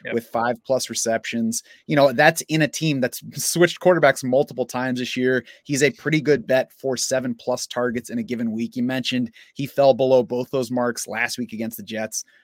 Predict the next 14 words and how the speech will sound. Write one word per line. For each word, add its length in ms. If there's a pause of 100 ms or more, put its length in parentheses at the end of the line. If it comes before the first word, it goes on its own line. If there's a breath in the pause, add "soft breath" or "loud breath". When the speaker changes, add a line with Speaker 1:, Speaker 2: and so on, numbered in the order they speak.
(160 soft breath)
Speaker 2:
Totally 360
predictable. 640 (200 soft breath)
The 60
last 360
time 220
that 100
he 160
did 260
so 360
was 440
in 140
his 180
return 440
game 360